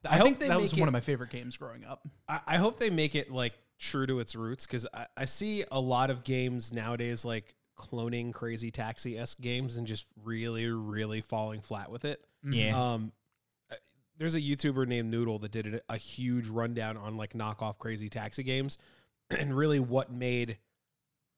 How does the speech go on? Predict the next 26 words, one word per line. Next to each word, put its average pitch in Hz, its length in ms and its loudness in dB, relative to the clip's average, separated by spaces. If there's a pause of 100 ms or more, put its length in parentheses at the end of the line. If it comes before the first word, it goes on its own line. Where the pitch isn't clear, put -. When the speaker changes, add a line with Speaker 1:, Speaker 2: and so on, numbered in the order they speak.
(500)
Speaker 2:
Simpsons 131 440 -2
Hit 139 120 -4
and 123 120 -6
Run 113 300 -2
so - 520 -2
much 120 320 -4
better 104 460 -6 (420)
than 123 120 -4
all 120 240 0
those, 113 200 0
like, 113 160 -4 (100)
random 113 560 -2
other 107 280 -6
bullshit 104 500 -10
remakes. 98 580 -12 (140)
Speaker 3:
Well, 156 160 6
Hit 220 180 4
and 233 80 2
Run 147 160 10
was 117 140 6
basically 127 460 6
Grand 127 300 6
Theft 131 200 6
Auto 120 220 6
for 110 180 -6
kids. - 560 -2